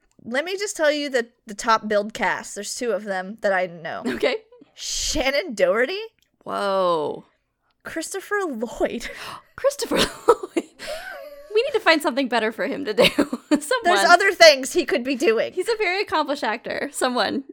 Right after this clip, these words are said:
Speaker 2: throw that man a bone. <laughs>
Speaker 1: So that,
Speaker 2: Oh my
Speaker 1: that's an
Speaker 2: God.
Speaker 1: option if we wanted to watch that.
Speaker 2: Oh my God. Well.
Speaker 1: Movie night in
Speaker 2: <laughs> I
Speaker 1: Discord.
Speaker 2: can't fucking wait. Ooh, it looks really good.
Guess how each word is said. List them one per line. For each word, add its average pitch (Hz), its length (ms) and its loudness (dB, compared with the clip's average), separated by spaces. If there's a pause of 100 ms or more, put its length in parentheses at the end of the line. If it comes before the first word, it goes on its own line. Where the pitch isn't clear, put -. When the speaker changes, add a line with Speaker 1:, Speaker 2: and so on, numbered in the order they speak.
Speaker 2:
throw 233 120 0
that 269 140 -2
man 330 140 -2
a 294 40 0
bone. 196 420 2
<laughs> - 40 -20 (640)
Speaker 1:
So 220 580 2 (100)
that, 214 120 6
Speaker 2:
Oh - 20 -4
my 208 60 -8
Speaker 1:
that's 247 260 4
an 277 80 4
Speaker 2:
God. 233 200 4
Speaker 1:
option 226 280 -4
if 240 120 -6
we 226 140 -4
wanted 208 300 -2
to 226 80 -8
watch 180 280 -2
that. 87 300 -8 (100)
Speaker 2:
Oh 359 180 -12
my - 120 -8
God. 202 640 -6 (1400)
Well. 262 320 -8 (1800)
Speaker 1:
Movie 254 220 -4
night 254 220 2
in 254 40 -8
Speaker 2:
<laughs> - 20 -10
I - 20 -8
Speaker 1:
Discord. 277 380 0
Speaker 2:
can't 254 320 4
fucking 294 240 -6
wait. 240 220 -10
Ooh, 214 100 -2
it - 100 -6
looks 220 220 -14
really 196 200 -10
good. - 340 -14